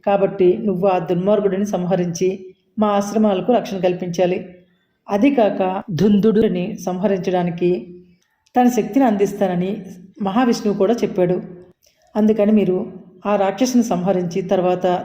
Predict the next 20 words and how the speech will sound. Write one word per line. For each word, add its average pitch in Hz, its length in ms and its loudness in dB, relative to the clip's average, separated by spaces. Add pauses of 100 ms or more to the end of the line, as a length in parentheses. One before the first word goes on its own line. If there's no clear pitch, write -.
తపోవనాలకు 196 540 2
వెళ్ళవచ్చని 180 440 0
కోరాడు. 175 440 0 (840)
మహాత్మా, 196 420 -2
ఆ 220 260 -2
రాక్షసుని 220 500 0
సంహరించడానికి 180 1000 -2
నా 196 160 -2
కుమారుని 196 480 0
పంపుతాను. 175 540 -2 (380)
నాకు 214 220 0
తపోవనాలకు 220 600 2
వెళ్ళడానికి 180 500 0
అనుజ్ఞ 180 300 -2
ఇవ్వండని 180 600 -2 (120)
కోరాడు. 180 400 0 (120)
ఉదంకుడు 185 420 -2
అంగీకరించాడు. 175 800 -2 (1080)
అప్పుడు 220 240 0
ధర్మరాజు, 196 680 0